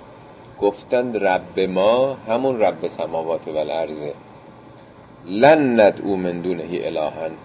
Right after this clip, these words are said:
به جز او هیچ اله دیگه ای رو ما نمیخوانیم. «لقد قلنا اذا شططا»،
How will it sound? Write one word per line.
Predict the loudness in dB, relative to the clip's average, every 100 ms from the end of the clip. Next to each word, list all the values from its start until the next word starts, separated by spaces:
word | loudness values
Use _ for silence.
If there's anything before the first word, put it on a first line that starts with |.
| -12 -4
به | 0
جز | 2 0
او | 0 0
هیچ | 0 -2 0
اله | 2 2 0
دیگه | -4 -4
ای | -2
رو | 0
ما | -2
نمیخوانیم. | -2 -4 -6 -12 -12 -12 -16 -18 -20 -20 -20 -20 -20 -20 -20 -20 -20 -20 -20 -20 -20 -20 -20 -20 -20 -4
«لقد | 2 4 4 2 0 2
قلنا | 4 4 2 0 0 -2 -6 -6
اذا | -4 0 0 0 -4
شططا»، | -12 -4 -4 -4 -6 -6 -8